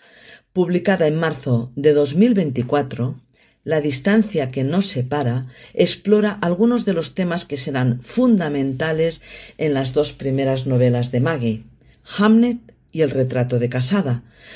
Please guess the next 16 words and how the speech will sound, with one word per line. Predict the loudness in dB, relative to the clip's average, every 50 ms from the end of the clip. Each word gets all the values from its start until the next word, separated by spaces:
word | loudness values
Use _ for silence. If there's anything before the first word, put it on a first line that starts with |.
| -20 -8 -2
donde | 2 4 4 4 4
la | 4
autora | 2 2 2 2 2 2 2 0 -2
trata | -2 -2 -2 -2 -2 -2 0 0
a | 0
fondo | 0 0 -2 -2 0 0 0 0 0
temas | 0 -2 -2 -2 -2 -2 -4 -4 -6 -6
como | -4 -4 -2 0 0 -2 -2 -4 -8 -14 _ _ _
los | 2 2 4 4 2
lazos | 0 -2 -2 -4 -4
afectivos, | -4 -4 -4 -4 -4 -4 -4 -4 -2 0 0 -2 -2 -4 -8 -16 -20 -20 -20 -8 -4
el | -2 -2 2
peso | 4 4 4 4 2 0
de | 2
los | 2 2 2 0
recuerdos | 0 -2 0 0 0 2 2 2 2 0 0 -4 -8